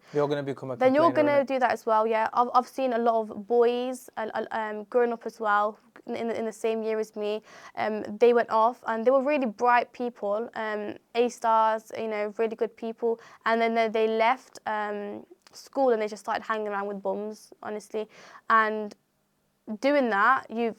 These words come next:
Speaker 2: inevitably set yourself up for failure now.
Speaker 1: Yeah, yeah, yeah.
Speaker 2: You know, um, surround yourself with good people. Stop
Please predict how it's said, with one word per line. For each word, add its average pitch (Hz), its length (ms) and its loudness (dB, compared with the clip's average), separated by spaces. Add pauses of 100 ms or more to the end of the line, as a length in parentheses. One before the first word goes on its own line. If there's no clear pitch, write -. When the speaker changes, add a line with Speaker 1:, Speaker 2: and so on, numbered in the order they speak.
(140)
Speaker 2:
inevitably 233 560 -4
set - 160 -8
yourself 220 260 -6
up 220 100 -8
for 214 100 -20
failure 233 360 0
now. 113 400 -4
Speaker 1:
Yeah, 123 200 -4
yeah, 117 180 -6
yeah. 113 160 -10
Speaker 2:
You 233 80 -6
know, 214 160 -4 (320)
um, 220 180 -4
surround 262 280 2
yourself 277 200 0
with 254 140 -4
good 247 180 -4
people. 220 500 -4
Stop - 300 -4